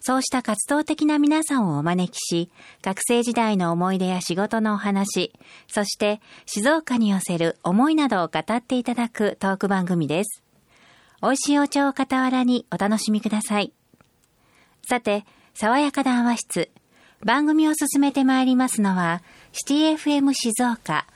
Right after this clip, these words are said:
エフエムハイの宮川博社長です。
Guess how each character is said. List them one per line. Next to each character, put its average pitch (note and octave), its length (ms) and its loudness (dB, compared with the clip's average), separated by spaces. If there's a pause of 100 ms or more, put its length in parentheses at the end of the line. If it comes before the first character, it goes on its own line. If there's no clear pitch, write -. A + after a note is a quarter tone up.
(160)
エ F3 80 -2
フ F#3+ 160 -2
エ C4 140 4
ム B3+ 80 2
ハ A#3 200 -2
イ G#3+ 80 2
の E3 240 2 (320)
宮 C#4 220 2
川 D4 200 0
博 D4 280 -2
社 - 480 -4
長 E3 240 -2
で E3 160 0
す。 - 160 -8